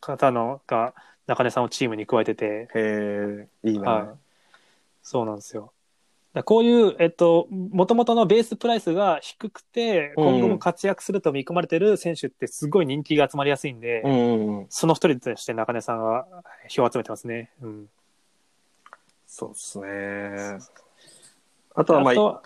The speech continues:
Speaker 2: うん。
Speaker 1: はい、どうぞ。
Speaker 2: あ、どうぞどうぞ。
Speaker 1: えっと、あとは、まあ、もう一つコツとしては、これは、
Speaker 2: うん。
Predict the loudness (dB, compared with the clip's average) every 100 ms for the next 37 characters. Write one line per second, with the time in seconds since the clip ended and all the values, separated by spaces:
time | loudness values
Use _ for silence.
0 | _ -8 -6 -6 0 0 0 _ _ -6
1 | -6 -6 -8 0 2 2 -2 -12 -18 -20
2 | _ _ _ -12 -2 0 0 4 4 4
3 | 4 6 6 6 4 2 -4 -6 -6 -6
4 | -6 -6 -6 -2 -2 2 2 2 0 -2
5 | -6